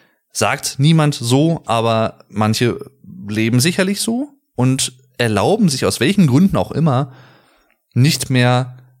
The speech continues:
Interessen wahrzunehmen, die sie als Kind oder Jugendlicher noch hatten und die sie eigentlich immer noch haben, aber sich nicht mehr trauen, diese auszuleben. Und das finde ich immer so schade.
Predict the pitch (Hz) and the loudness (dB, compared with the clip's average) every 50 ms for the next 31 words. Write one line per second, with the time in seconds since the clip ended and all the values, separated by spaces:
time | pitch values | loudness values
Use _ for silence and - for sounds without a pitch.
0 | _ _ _ - 120 117 - - 123 135 151 - 151 147 135 127 - 127 120 120 | _ _ _ 0 0 0 0 0 0 0 0 0 0 0 0 0 2 2 2 4
1 | 123 120 117 110 120 120 78 98 - - - - 135 139 - - 113 107 101 127 | 2 2 0 0 0 0 0 0 -2 -2 -2 0 0 0 0 0 0 0 2 2
2 | 180 208 185 123 117 120 107 95 92 - - 82 - - 117 147 147 - - 101 | 2 2 2 0 0 0 0 0 -2 -2 -4 -8 -6 -4 -4 -4 -4 -4 -2 -2
3 | 110 110 104 - - - 113 110 117 - - - 104 123 147 151 131 - - 127 | -2 -2 -4 -6 -8 -8 -6 -4 -4 -4 -2 -2 -2 -2 -2 -2 -4 -2 -2 0
4 | 123 120 107 - - 156 202 214 180 165 170 165 - - 131 127 123 120 123 123 | 0 0 -2 -2 -2 0 0 0 0 -2 -4 -4 -4 -4 -2 -2 -2 -2 -2 -4
5 | - 139 - - 120 - - - 113 120 123 123 117 107 - - 131 147 - - | -4 -4 -4 -4 -6 -4 -2 0 0 2 2 2 0 0 0 0 0 -2 -2 -2
6 | - 92 85 82 82 87 85 90 117 139 - - 185 185 165 170 160 147 127 120 | -4 -4 -4 -4 -4 -6 -4 -4 -4 -4 -2 0 0 0 0 0 0 0 0 0
7 | 117 - - 135 127 123 120 95 82 78 | -2 -2 -2 -2 -2 0 0 -2 -2 -4